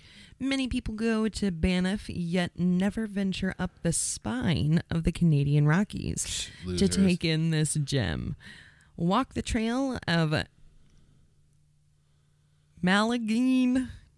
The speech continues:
Speaker 1: Canyon.
Speaker 2: <laughs>
Speaker 1: So sorry. Golf at,
Speaker 2: <laughs>
Speaker 1: oh my, uh, like, uh, Beauvert. Take the tram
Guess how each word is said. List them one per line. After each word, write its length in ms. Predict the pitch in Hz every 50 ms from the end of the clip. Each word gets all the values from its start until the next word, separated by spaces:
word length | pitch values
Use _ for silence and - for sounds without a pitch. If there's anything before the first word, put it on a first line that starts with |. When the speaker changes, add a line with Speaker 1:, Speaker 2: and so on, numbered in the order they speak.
| _ _ _ -
Speaker 1:
Canyon. 680 | - 254 247 233 220 208 170 156 156 156 151 160 175 - _
Speaker 2:
<laughs> 60 | - -
Speaker 1:
So 480 | 135 127 135 143 127 120 104 98 110 98 82 82
sorry. 240 | - - - 113 101 - - - - - 123 - - - - - - 190 - 220 196 175 165 185
Golf 320 | 175 208 214 226 - 190 190 -
at, 340 | 220 226 226 220 214 - 349
Speaker 2:
<laughs> 400 | 339 339 330 330 320 320 302 285 - - _ _ _ _ _ _ 165 180 175 160 156 165
Speaker 1:
oh 300 | 170 175 180 160 143 120 101
my, 520 | 82 73 90 113 113 110 120 120 123 123
uh, 100 | - - - - _ _ _ _ _ _ _ _ _ _ _ _ _ _ _ _ _ _ _ _ _ _ _ _ -
like, 420 | 185 202 202 180 180 - - - _ - - 175 165 156 156 _ _ _ _ - - _ - - _ _ _ - -
uh, 480 | - 170 165 175 - - - 165 156 160 - - - - _ _ _ _ _ _ - -
Beauvert. 840 | - 156 180 185 190 190 185 196 185 196 220 226 - _ - - - - - - - - - - _ _ _ _ _ _ _ _ _ -
Take 360 | - - 233 220 226 - -
the 80 | -
tram 500 | - - - 254 233 240 247 214 190 202